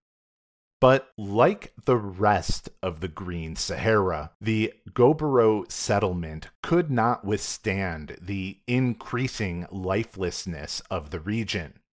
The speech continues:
and even the Teneraeans had to abandon it forever. There are very few places today whose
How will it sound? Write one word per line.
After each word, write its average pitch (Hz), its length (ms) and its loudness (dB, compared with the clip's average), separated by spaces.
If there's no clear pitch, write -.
and 98 400 0
even 107 360 -2
the 127 120 4
Teneraeans 123 1120 0
had 90 320 -2
to 98 160 -2
abandon 80 520 -6
it - 200 -16
forever. 101 640 0
There 113 260 4
are 110 380 4
very 131 600 0
few 104 480 -2
places 87 680 -6
today 82 720 -6
whose 110 320 0